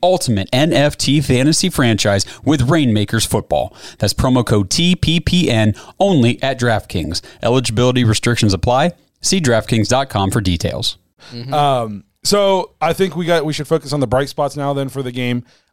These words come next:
Speaker 3: I think not enough can be said for, about the rookie class for the Browns.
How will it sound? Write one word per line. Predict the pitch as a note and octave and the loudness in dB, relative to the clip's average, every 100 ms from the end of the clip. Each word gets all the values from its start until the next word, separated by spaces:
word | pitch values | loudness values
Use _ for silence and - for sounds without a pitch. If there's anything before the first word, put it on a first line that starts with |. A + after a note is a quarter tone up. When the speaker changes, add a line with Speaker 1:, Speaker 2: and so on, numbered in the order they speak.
| _ - | _ -6
Speaker 3:
I | C3+ | -4
think | C#3 D#3 D3+ C#3 - - _ _ | -4 -6 -6 -8 -16 -20 _ _
not | B2 C#3 | -2 -2
enough | C3+ C3+ B2+ | -2 -6 -8
can | C3+ | -12
be | A#2+ | -10
said | - B2+ A2 | -4 -4 -4
for, | A#2+ - | -10 -8
about | A#2+ A#2+ | -2 -2
the | - | -2
rookie | G#2 A#2+ A#2 | -6 -6 -8
class | - A#2+ A#2 A2 | -4 0 2 0
for | - A2 | -4 -10
the | |
Browns. | G2+ A2 A2 A2 G2+ | -6 -4 -4 -6 -8